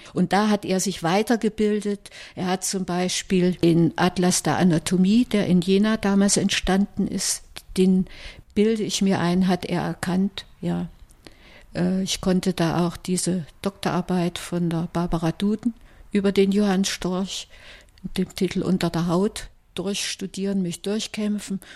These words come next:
Und zwar hatte man ja damals nur die Auffassung, also man hat Knochen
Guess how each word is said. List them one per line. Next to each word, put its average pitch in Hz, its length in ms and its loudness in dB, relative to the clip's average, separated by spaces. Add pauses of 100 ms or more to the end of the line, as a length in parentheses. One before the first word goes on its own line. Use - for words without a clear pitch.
(140)
Und - 120 -4
zwar 185 220 -2
hatte 196 220 0
man 185 140 0
ja 180 120 -2
damals 180 460 -4
nur 190 180 -4
die 180 400 -6
Auffassung, 185 760 -6 (420)
also 180 220 -2
man 175 240 2
hat 175 260 -2
Knochen 214 500 0